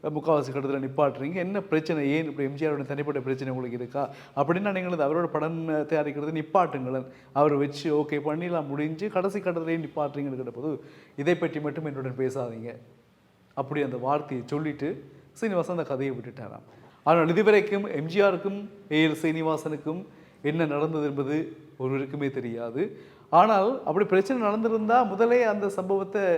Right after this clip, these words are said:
நடத்தாம விட்டுருக்கலாம் இல்லையா? எம் ஜி ஆர்கிட்ட பேசி, இயக்குனர் எல்லாம் பேச சொல்லி, கதையெல்லாம் சொல்ல சொல்லி, ஓகே பண்ணி, படக்காட்சிகள் எல்லாம் எடுத்து, பாடல்கள் எல்லாம் எடுத்து, கடைசி கட்டத்துல வந்து ரெண்டு படங்களையும்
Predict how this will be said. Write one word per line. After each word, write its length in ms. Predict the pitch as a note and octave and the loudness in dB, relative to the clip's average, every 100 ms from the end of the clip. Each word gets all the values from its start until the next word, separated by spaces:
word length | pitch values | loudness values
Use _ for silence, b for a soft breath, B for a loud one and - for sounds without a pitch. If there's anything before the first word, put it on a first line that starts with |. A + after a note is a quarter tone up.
| D#3+ - - | 0 -8 -10
நடத்தாம 380 | D3+ E3 F#3 E3 | -4 0 2 0
விட்டுருக்கலாம் 440 | C#3+ C#3 B2+ A#2+ C3+ | -2 -6 -6 -6 -4
இல்லையா? 300 | E3 C3+ A2+ B B B | -2 -2 -4 B B B
எம் 140 | C3+ C#3 | -8 -6
ஜி 140 | C#3+ | -2
ஆர்கிட்ட 220 | C#3 C3 | -2 -4
பேசி, 480 | B2+ - D#3 D#3+ F#3+ | -6 0 0 0 -4
இயக்குனர் 520 | F#3 C#3+ C#3 C3+ C#3 | -6 -2 -4 -4 -6
எல்லாம் 240 | C3 B2+ A#2 | -4 -6 -4
பேச 260 | C3 C3 | -4 -4
சொல்லி, 360 | C3+ D#3 E3 F#3+ | -6 -6 -4 -6
கதையெல்லாம் 640 | - C#3+ C3+ C3 C3 B2 | -4 -2 -2 -2 -4 -6
சொல்ல 240 | A#2 B2+ C3 | -10 -8 -6
சொல்லி, 400 | C3 D#3 F3+ F#3+ B B - | -6 -2 -2 -2 B B -2
ஓகே 320 | C#3 C#3 C3+ | -2 -2 -6
பண்ணி, 480 | C3 C#3 C#3+ E3+ F#3+ - - | -4 -6 -4 -4 -4 -8 -8
படக்காட்சிகள் 640 | C#3 C3+ C3+ B2+ - B2+ | -4 -2 -2 -4 -4 -8
எல்லாம் 260 | B2 A#2 A2+ | -6 -8 -8
எடுத்து, 600 | B2+ D3 - F#3+ G3 G3 B - - | -8 -8 -2 -2 0 -4 B -20 -8
பாடல்கள் 500 | C3+ D3 F3 E3+ E3 | 2 4 4 4 0
எல்லாம் 340 | D#3 D3+ C3+ B2+ | 0 0 -2 -4
எடுத்து, 600 | C#3 C3 G3+ B3+ - - - | -4 -2 -2 -2 -6 -16 -8
கடைசி 440 | - E3 A3+ A#3 C4 | 4 6 6 4 2
கட்டத்துல 500 | - G3 F3+ E3+ D#3+ | 4 4 4 2 2
வந்து 520 | D3+ D#3 F#3+ A3+ - - - - - _ | 0 0 0 -2 -6 -16 -20 -20 -20 _
ரெண்டு 280 | C3 C#3+ D3 | -4 -2 -2
படங்களையும் 680 | C3+ B2 B2 A#2+ A#2+ C3+ A3+ | -4 -4 -4 -6 -6 -6 -8